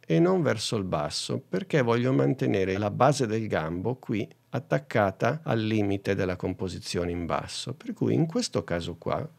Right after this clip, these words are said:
guardate che faccio, vado nella parte Advanced, dei composition settings e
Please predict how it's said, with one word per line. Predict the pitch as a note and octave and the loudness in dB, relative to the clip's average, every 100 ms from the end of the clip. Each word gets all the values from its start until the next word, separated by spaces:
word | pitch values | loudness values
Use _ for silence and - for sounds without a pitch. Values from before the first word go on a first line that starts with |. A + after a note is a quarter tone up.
| _ | _
guardate | - G#2+ F#2+ F2+ G2+ | -6 -4 -2 -4 -6
che | G2 | -10
faccio, | - - F2+ - - | -6 -4 -4 -4 -2
vado | C#3 A#2+ G#2+ | 4 4 4
nella | G#2 A#2 F#2 | 2 2 2
parte | F#2+ A#2 F#2+ E2 - - _ | 0 0 0 -2 -8 -8 _
Advanced, | G#2 A#2 A#2 A2 G#2 F#2 F#2+ - G2+ C3 D#3 E3+ F#3 _ _ _ _ - | -4 -2 -2 2 2 2 0 0 0 -2 -2 -2 -4 _ _ _ _ -10
dei | F#2 | -8
composition | - F#2 A2 F#2 A2+ A2+ C3 B2 | -6 -6 -4 -4 -4 -2 -2 -2
settings | - F2 - - D#3+ D#3+ - - | -2 -2 -4 -2 -2 -2 -8 -2
e | D#3 C3+ | 0 0